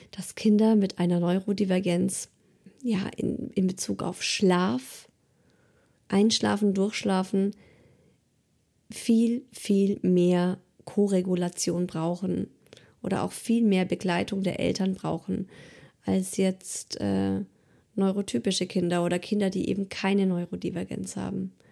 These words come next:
Bei ihm ist es so eine Sache, er ist ja ein ultra frecher, aufgeweckter, kleiner rebellischer Junge, ja.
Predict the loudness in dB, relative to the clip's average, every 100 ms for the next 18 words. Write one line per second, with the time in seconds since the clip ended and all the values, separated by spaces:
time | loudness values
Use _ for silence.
0 | _ _ _ _ _ -2 0 2 4 6
1 | 4 0 -2 0 2 2 2 0 -2 0
2 | 0 0 -6 _ _ _ _ _ _ _
3 | _ _ _ _ _ _ _ _ _ _
4 | _ 4 4 4 0 0 0 2 4 4
5 | 2 -2 _ _ _ _ _ 4 4 4
6 | 4 4 4 2 0 2 4 2 -2 -10
7 | -2 0 2 0 2 2 4 2 0 -4
8 | _ _ _ _ -20 _ _ 2 4 4
9 | 0 0 2 2 0 -2 0 2 4 4
10 | 2 -2 _ _ _ _ _ _ _ _
11 | _ _ -4 2 6 6 6 4 0 2
12 | 4 6 4 4 2 2 2 2 -2 -6
13 | -12 _ 0 2 2